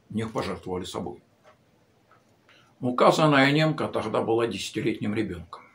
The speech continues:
и она, в частности, рассказывала, как они съели дедушку. Это было страшно, но мать говорила ей: «Так надо,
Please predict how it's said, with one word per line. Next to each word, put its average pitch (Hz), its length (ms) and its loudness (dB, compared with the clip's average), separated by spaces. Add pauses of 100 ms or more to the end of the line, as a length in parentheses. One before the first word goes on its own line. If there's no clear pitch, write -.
и 120 80 -4
она, 143 260 8
в 175 60 -4
частности, 117 500 0
рассказывала, 104 640 -2
как - 320 -6 (260)
они 110 220 -4
съели 107 480 -4 (140)
дедушку. - 520 -12 (680)
Это 147 260 4
было 139 220 6
страшно, - 540 -6 (140)
но 104 140 -2
мать 131 220 2
говорила 127 440 0
ей: 85 140 -12 (100)
«Так - 200 -6
надо, 85 300 -6